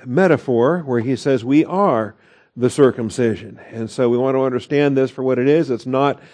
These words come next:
as easy as, uh, it is when we have the me-, the metaphor of Passover, and we point out that Christ, our Passover, has been crucified. That is maybe more understandable because we can understand the doctrine, we can understand the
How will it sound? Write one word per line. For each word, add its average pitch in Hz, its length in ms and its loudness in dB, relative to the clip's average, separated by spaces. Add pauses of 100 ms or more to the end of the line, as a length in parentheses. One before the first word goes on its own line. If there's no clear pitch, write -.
(280)
as 123 220 0
easy 156 560 2
as, 131 500 2
uh, 135 240 2
it 123 180 2
is 135 280 4
when 127 140 -2
we 127 180 0
have 123 220 -2
the 120 100 2
me-, 123 200 0
the 120 180 -4
metaphor 123 380 2
of 104 100 -4
Passover, 139 680 -2 (380)
and 120 80 -2
we 123 100 4
point 127 300 2
out 127 220 0
that 117 80 0
Christ, 135 480 0
our 131 260 4
Passover, 127 680 0
has 123 220 -2
been 113 160 -6
crucified. 127 680 0
That 127 220 2 (300)
is 123 160 4
maybe 131 300 6
more 135 440 6
understandable 123 880 0
because 120 420 2
we 120 140 0
can 120 160 -2
understand 120 520 -2
the 107 60 -2
doctrine, 123 420 0
we 117 80 -4
can 117 140 -8
understand 113 500 -6
the 110 120 -8